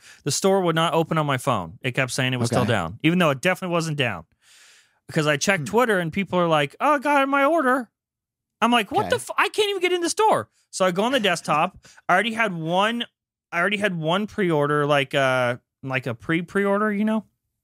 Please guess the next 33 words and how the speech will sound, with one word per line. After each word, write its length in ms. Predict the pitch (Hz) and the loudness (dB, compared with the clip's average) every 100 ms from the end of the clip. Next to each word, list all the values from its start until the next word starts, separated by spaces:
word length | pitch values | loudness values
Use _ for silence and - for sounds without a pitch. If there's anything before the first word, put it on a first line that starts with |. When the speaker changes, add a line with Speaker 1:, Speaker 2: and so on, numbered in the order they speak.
| _ _ - | _ _ 0
Speaker 2:
Yeah, 240 | 147 127 | 2 2
like 180 | 107 92 | 0 -4
the, 60 | - | -2
Speaker 1:
To 60 | |
get 160 | 156 156 | -2 0
Speaker 2:
yeah, 60 | 131 | 0
Speaker 1:
ready? 200 | 151 185 | 0 -2
Speaker 2:
the 40 | |
pre, 140 | - - | -8 -12
the 80 | - | -10
pre-pre. 540 | - 101 87 80 80 90 - | -4 -2 -2 -6 -8 -12 -12
Yeah, 160 | 82 - | -10 -10
yeah, 100 | 50 | -16
yeah. 80 | 50 | -6
Speaker 1:
The 80 | - | -6
pre-pre. 520 | - 180 165 185 196 - - - - - - - _ | -2 -2 -2 -4 -4 -8 -20 -20 -20 -20 -20 -20 _
So 160 | - 170 | -4 0
that 200 | 190 262 | 2 0
one 160 | 262 214 | -2 -2
was 200 | 180 156 | -2 -2
easy. 680 | 190 220 220 165 113 123 135 - _ _ | -2 0 0 -2 -4 -4 -8 -14 _ _
Uh, 380 | 151 156 156 156 | 0 2 2 0
but 200 | 151 180 | -2 -2
then 120 | 233 | 0
when 80 | 240 | 0
I 40 | 240 | 0
went 160 | 226 | 0
to 80 | 208 | 0
order 280 | 196 196 190 | 0 2 2
a 60 | 175 | 0
second 420 | - 233 233 196 | 0 -2 -2 0
one, 380 | 175 170 170 156 | 2 2 0 -4
they, 280 | 160 208 | 0 0